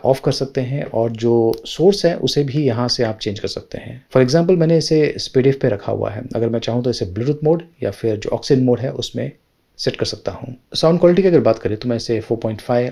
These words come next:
out of five की rating दूंगा, काफ़ी बढ़िया है। और अगर आप एक टीवी का उपयोग कर रहे हैं, तो जो sound bar है, उसे definitely attach कीजिए, क्योंकि sound bar के साथ में आपको एक अलग ही experience मिलने वाला है, sound experience।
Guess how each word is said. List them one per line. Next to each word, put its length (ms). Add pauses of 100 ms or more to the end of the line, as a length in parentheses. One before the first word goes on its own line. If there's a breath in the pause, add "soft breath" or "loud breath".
out 120
of 60
five 220
की 120
rating 260
दूंगा, 200
काफ़ी 240
बढ़िया 280
है। 160 (360 soft breath)
और 160
अगर 180
आप 200
एक 180
टीवी 220
का 120
उपयोग 280
कर 120
रहे 180
हैं, 160
तो 480
जो 60
sound 300
bar 160
है, 140
उसे 160
definitely 560
attach 280
कीजिए, 300
क्योंकि 340
sound 340
bar 140
के 120
साथ 180 (120)
में 60
आपको 220
एक 200
अलग 300
ही 340 (380)
experience 600
मिलने 180
वाला 200
है, 280 (100)
sound 340
experience। 640